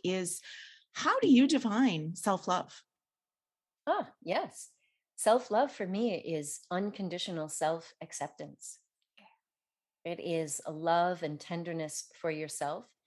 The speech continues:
Speaker 2: We often describe it as the same love and tenderness that you would see a mother have for a tiny baby.
Speaker 1: Mm.
Speaker 2: It's not expecting perfection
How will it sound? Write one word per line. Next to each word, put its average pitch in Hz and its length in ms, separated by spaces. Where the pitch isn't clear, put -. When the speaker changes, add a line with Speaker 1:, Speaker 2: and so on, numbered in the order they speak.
Speaker 2:
We 160 80
often 147 240
describe 156 360
it 156 80
as 143 140
the 151 80
same 160 340
love 156 360
and 147 120
tenderness 151 760
that - 120
you 156 100
would 147 140
see 160 220
a 147 40
mother 151 320
have 156 340
for - 140
a 135 60
tiny 147 360
baby. 147 460
Speaker 1:
Mm. 185 60
Speaker 2:
It's 170 360
not 170 340
expecting 170 920
perfection 196 680